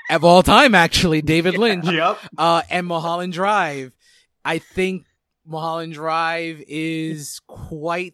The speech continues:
Speaker 1: the unique film. It is, um, confusing to say the least. I guess that's where we can start off.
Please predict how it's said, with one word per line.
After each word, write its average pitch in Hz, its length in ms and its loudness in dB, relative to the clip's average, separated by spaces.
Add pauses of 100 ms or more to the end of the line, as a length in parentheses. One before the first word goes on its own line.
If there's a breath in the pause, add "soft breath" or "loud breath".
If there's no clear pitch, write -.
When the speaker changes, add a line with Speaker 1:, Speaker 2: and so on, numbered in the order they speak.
Speaker 1:
the 190 100 -14
unique 160 840 -16
film. 160 580 -8 (240)
It 143 140 -12
is, 143 440 -12
um, 127 720 -12 (2000)
confusing 175 580 0
to 170 80 -2
say 160 160 2
the 147 80 -2
least. 147 400 -4
I 123 100 -6
guess 131 160 -6
that's 131 260 -8
where 127 140 -6
we 123 100 -4
can 120 140 -8
start 120 260 -2
off. 135 280 0